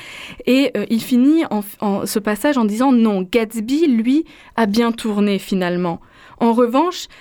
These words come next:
ce qui a perdu Gatsby, c'est cette écume nauséabonde qui flottait dans le sillage de ses rêves, qui a mis fin pour l'instant à mon intérêt pour les peines,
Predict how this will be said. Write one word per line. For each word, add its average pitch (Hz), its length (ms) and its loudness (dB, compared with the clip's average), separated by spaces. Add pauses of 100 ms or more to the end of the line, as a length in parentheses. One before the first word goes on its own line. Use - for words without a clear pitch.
(160)
ce - 260 -4
qui 247 180 0
a 208 60 -2
perdu 233 320 0
Gatsby, 220 560 0
c'est 247 140 -6
cette 220 260 -2
écume 277 380 4
nauséabonde 226 720 2
qui - 120 -6
flottait 240 420 0
dans 233 120 2
le 202 100 2
sillage 247 460 0
de 202 100 -2
ses 202 200 -2
rêves, 233 320 0 (400)
qui - 140 0
a 240 60 2
mis 247 160 4
fin 320 300 0
pour 240 180 -4
l'instant 214 540 -2
à 214 80 -2
mon 202 180 0
intérêt 214 380 0
pour 208 160 -6
les 196 100 -2
peines, 214 320 0